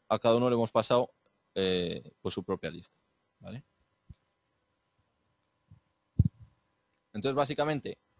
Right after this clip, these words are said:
una máquina que, que esté en este rol, una máquina que esté en este rol, lo que va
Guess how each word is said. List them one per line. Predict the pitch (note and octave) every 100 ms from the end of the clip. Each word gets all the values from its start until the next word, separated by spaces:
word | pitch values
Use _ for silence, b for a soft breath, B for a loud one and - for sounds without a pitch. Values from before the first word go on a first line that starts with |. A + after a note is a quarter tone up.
| _
una | - C3 C#3+
máquina | D3+ - F#2+ F2 - _ _ _ _
que, | - G#2+ G#2 G2+ G2+ G2 F#2+ - _ _
que | - G#2 -
esté | G#2+ -
en | C#3
este | C#3 C#3+
rol, | D3 D#3 - _ - - - - - - _ - - - _ _ -
una | B2+
máquina | C#3 D3+ C#3
que | C#3
esté | -
en |
este | C3+ -
rol, | C#3+ D#3+ F#3 _ - - _ -
lo | A2+ A2
que | A#2
va | A2 B2+ D3